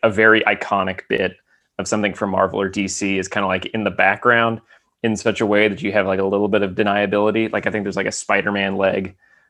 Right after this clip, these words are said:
at some point in, like, a universe hopping bit. Um, but, uh, yeah, no, the, uh, the,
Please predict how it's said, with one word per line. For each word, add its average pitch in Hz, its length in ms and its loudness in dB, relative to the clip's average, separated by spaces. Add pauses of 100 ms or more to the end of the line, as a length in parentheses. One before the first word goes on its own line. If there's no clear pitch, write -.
(200)
at 98 140 0
some 101 180 0
point 95 380 -2
in, 95 80 -6
like, 87 180 -6
a 95 80 0
universe 95 460 -4
hopping 95 380 -4
bit. 95 200 -8 (640)
Um, 90 440 -8 (880)
but, 95 200 -2
uh, 92 160 -4
yeah, 131 160 4
no, 113 200 4
the, - 120 0 (560)
uh, - 60 -18 (100)
the, 101 400 -2